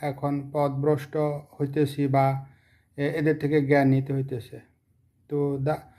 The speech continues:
আমাদের দেশে এখন নির্বাচন, জামাত শিবিরের কিছু নেতা আমাদেরকে, আমাদের কিছু মানুষজনকে এরা ভুলভাল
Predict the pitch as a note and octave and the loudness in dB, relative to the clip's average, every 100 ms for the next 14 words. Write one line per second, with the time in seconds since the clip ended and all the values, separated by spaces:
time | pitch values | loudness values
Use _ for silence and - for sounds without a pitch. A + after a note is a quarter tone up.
0 | _ _ _ C#3+ D#3+ F3 E3+ D#3 F3 D#3 | _ _ _ 0 2 2 0 0 0 2
1 | E3+ E3 D3 C#3 C3+ C#3 C#3+ D3 _ _ | 2 2 2 2 0 -4 -8 -10 _ _
2 | _ D3+ D3+ D#3 - F3+ F3 F3 D3 D3+ | _ 0 2 0 -2 -2 0 -2 -6 -6
3 | F3 E3+ D3+ D3+ C#3+ C3+ C3 C#3 C#3+ D3+ | -4 -4 -4 -2 0 0 -2 -2 -2 -4
4 | D#3 D#3 D#3 D3+ C#3+ C#3 _ _ _ _ | -6 -6 -4 -6 -10 -16 _ _ _ _
5 | - C#3 D3 D#3 D3 D3 D#3+ D#3 D3 D3 | -2 0 2 0 -2 -6 -4 -2 0 0
6 | D3 D#3+ D#3 D#3 D3 D3 D3 C#3+ - D#3+ | 2 2 0 -2 -6 -8 -10 -10 -6 -2
7 | D3+ D3+ G3 G#3 C#3+ C#3 C3+ C3+ C3+ C#3 | 0 -2 -6 -8 -2 0 0 0 -6 -12
8 | - C#3 C#3+ C#3 D3+ D3+ D3 | 0 4 4 4 4 2 -2